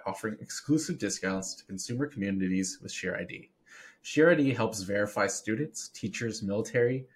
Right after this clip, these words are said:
first responders, and so much more of these groups.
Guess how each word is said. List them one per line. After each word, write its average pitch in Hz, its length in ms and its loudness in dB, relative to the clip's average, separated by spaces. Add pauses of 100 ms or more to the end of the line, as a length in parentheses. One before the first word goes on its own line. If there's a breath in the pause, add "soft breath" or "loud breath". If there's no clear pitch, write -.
(160 soft breath)
first - 300 -2
responders, 98 720 -2 (120)
and 92 180 -2
so 95 140 0
much 90 300 0
more 92 360 0
of 98 120 -6
these 92 180 -2
groups. - 440 -14